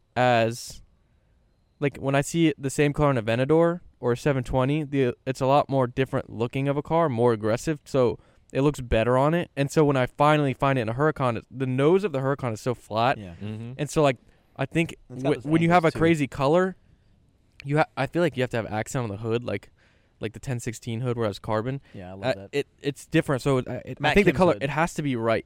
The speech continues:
Speaker 1: Like,
Speaker 2: Yeah.
Speaker 1: like, the color has to be the right color.
Speaker 2: You know what? Didn't you say you were gonna wrap your G T R now? You have it?
Speaker 3: I'm, I'm thinking
Speaker 1: With
Speaker 3: twice
Speaker 1: G T A
Speaker 3: 'cause,
Speaker 1: six.
Speaker 3: yeah. That's, oh, that's, that's for sure. That's, that's
Speaker 2: But
Speaker 3: what I
Speaker 2: that's,
Speaker 3: was
Speaker 2: but
Speaker 3: thinking
Speaker 2: that's
Speaker 3: about.
Speaker 2: in a year, dude. <laughs> That's not
Speaker 3: That's in a
Speaker 2: anytime
Speaker 3: year
Speaker 2: soon.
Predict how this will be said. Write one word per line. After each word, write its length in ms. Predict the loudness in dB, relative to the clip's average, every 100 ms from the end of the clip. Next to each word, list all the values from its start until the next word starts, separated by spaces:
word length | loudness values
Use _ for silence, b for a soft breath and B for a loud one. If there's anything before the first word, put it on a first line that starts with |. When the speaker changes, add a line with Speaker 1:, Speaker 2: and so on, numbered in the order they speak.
| -8
Speaker 1:
Like, 160 | -8 -8
Speaker 2:
Yeah. 120 | -6
Speaker 1:
like, 160 | -4 -2
the 60 | 0
color 240 | 2 2
has 280 | 2 -2 -2
to 60 | -4
be 220 | -4 -4 -4
the 80 | -2
right 180 | -2
color. 220 | -4 -4 0
Speaker 2:
You 60 |
know 100 | 0
what? 240 | 0 -4 -6 _ -20 -14
Didn't 260 | -10 -8 -8
you 80 | -10
say 140 | -8
you 160 | -8 -8
were 60 |
gonna 120 | -8 -6
wrap 240 | -8 -8
your 80 | -12
G 120 | -12
T 120 | -8
R 100 | -8
now? 140 | -8 -10
You 140 | -10
have 160 | -10 -12
it? 80 | -18 b b b _ -8
Speaker 3:
I'm, 360 | -6 -4 -6 -8
I'm 100 | -10
thinking 240 | -10 -10
Speaker 1:
With 160 | -8 -8
Speaker 3:
twice 140 | -4
Speaker 1:
G 60 | -2
T 0 |
A 20 | -2
Speaker 3:
'cause, 40 |
Speaker 1:
six. 600 | -2 -4 -4 -10 -14 -16 -10
Speaker 3:
yeah. 500 | -8 -6 -6 -8 -12 -18 _ _ b b b
That's, 200 | 2 2
oh, 160 | 0 0
that's, 300 | 0 -4 -6
that's 200 | -6 -6
for 120 | -10
sure. 380 | -12 -10 -10 -10 -8
That's, 200 | -8 2
that's 280 | 4 6 8
Speaker 2:
But 40 |
Speaker 3:
what 60 | 8
I 40 |
Speaker 2:
that's, 60 | 8
Speaker 3:
was 80 | 6
Speaker 2:
but 40 |
Speaker 3:
thinking 120 | 4 4
Speaker 2:
that's 140 | 2
Speaker 3:
about. 120 | 2
Speaker 2:
in 60 | 0
a 40 |
year, 300 | 0 -4 -8 -8
dude. 220 | -6 -4
<laughs> 120 | -2
That's 100 | -2
not 80 | 2
Speaker 3:
That's 200 | 2 2
in 60 |
a 20 | 0
Speaker 2:
anytime 180 | 0
Speaker 3:
year 80 |
Speaker 2:
soon. 20 | 0